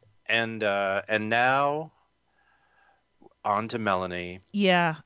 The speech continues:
Speaker 2: our, our, our dear, dear Asia.
Speaker 1: Who, Melanie,
Speaker 2: Whew.
Speaker 1: who said,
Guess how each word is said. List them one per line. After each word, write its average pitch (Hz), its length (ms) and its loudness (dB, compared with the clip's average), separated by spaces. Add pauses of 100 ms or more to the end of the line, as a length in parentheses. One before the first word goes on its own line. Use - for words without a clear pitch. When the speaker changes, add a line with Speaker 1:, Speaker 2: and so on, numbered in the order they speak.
Speaker 2:
our, 175 340 -2
our, 165 140 -4 (220)
our 165 160 -4 (260)
dear, 240 240 -2
dear 180 200 -2
Asia. 123 640 -4 (1700)
Speaker 1:
Who, 147 500 2
Melanie, 160 520 2
Speaker 2:
Whew. - 120 -10
Speaker 1:
who 147 180 -10
said, 123 520 -8